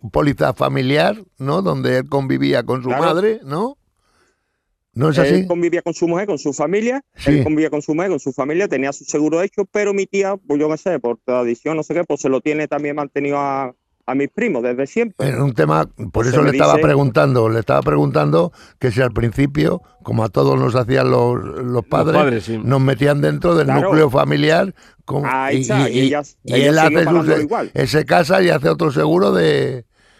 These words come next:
Speaker 1: de,
Speaker 2: De, ah, claro, con su
Speaker 1: de,
Speaker 2: familia,
Speaker 1: de,
Speaker 2: de
Speaker 1: de,
Speaker 2: deceso,
Speaker 1: de deceso,
Speaker 2: o
Speaker 1: sí,
Speaker 2: el
Speaker 1: sí.
Speaker 2: que sea. Entonces se cubre, el, digamos, el sepelio se cubre con el seguro
Speaker 1: Ah.
Speaker 2: de él. Y entonces mi tía me pregun-, me dice que si le corresponde que le devuelvan algo al no haber hecho uso del seguro que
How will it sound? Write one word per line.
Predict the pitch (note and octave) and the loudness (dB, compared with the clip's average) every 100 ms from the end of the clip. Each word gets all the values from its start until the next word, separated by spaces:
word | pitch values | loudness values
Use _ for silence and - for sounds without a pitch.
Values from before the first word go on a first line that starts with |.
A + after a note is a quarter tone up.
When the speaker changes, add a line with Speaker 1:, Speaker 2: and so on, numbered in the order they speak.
| _ _ - | _ _ -12
Speaker 1:
de, | A#2+ C#3+ C#3+ C#3+ C#3 B2 | -4 0 0 0 -2 -2
Speaker 2:
De, | C3 A#2 | -4 -4
ah, | A#2 | -6
claro, | A2 C3+ G#3 | -4 -4 -4
con | C3+ | -4
su | G#2+ | -4
Speaker 1:
de, | C3 | -4
Speaker 2:
familia, | D3+ A3 B3 B3 C#4 | -2 -2 0 0 -2
Speaker 1:
de, | A3+ | -2
Speaker 2:
de | D#3+ | 0
Speaker 1:
de, | |
Speaker 2:
deceso, | E3+ - A#3 - | 0 -4 -4 -2
Speaker 1:
de | D3 C3+ | 0 0
deceso, | A#2 E3+ C3 A#2 | 0 -2 0 -2
Speaker 2:
o | |
Speaker 1:
sí, | G#2+ C#3+ | 0 0
Speaker 2:
el | C#3 | -2
Speaker 1:
sí. | |
Speaker 2:
que | D3+ | -6
sea. | - G#3+ B3+ C#4 _ _ _ _ _ _ _ _ _ _ - | -2 -2 -2 -4 _ _ _ _ _ _ _ _ _ _ -8
Entonces | C3+ D3+ F#3 E3 | -6 -2 -2 -2
se | C#3+ | -2
cubre, | D3+ D3 D3+ D3 D3 | 0 0 0 0 -2
el, | C3+ A2 | -4 -2
digamos, | A#2 B2 C3 B2+ | -2 -2 -4 -4
el | |
sepelio | - B2 C#3 C#3+ | -4 -2 -2 -2
se | C3 | -4
cubre | C3 B2+ B2+ | -2 -2 -2
con | B2+ B2 | -2 -4
el | |
seguro | A#2 B2 B2 C3+ | -4 -2 0 0
Speaker 1:
Ah. | |
Speaker 2:
de | E3+ | 0
él. | G#3 _ _ _ _ | -4 _ _ _ _
Y | C3+ | -2
entonces | C3+ B2+ - | -2 -2 -4
mi | C3+ | -2
tía | C3+ C#3+ | -2 -2
me | C#3 | -4
pregun-, | - C#3 C3 | -4 -4 -2
me | C3+ | -2
dice | D3 - D#3 | -2 -4 -4
que | D#3 | -4
si | - | -2
le | B2+ A#2+ | -2 -2
corresponde | A#2+ A#2+ - B2 B2 | -2 -6 -6 -4 -2
que | A#2+ | -2
le | |
devuelvan | A#2+ A#2+ A#2+ B2+ B2+ | -2 -2 -2 -4 -4
algo | B2+ C#3 | -4 -2
al | C#3 | -2
no | B2 A#2+ A#2+ | -4 -4 -4
haber | A2+ A#2+ A#2+ | -4 -4 -2
hecho | B2 - B2 | -4 -4 -4
uso | C3 - | -4 -2
del | C3+ B2+ A#2 | -2 -2 -4
seguro | - A2 A2+ A2+ A2+ | -4 -2 0 0 0
que | G#2 | -2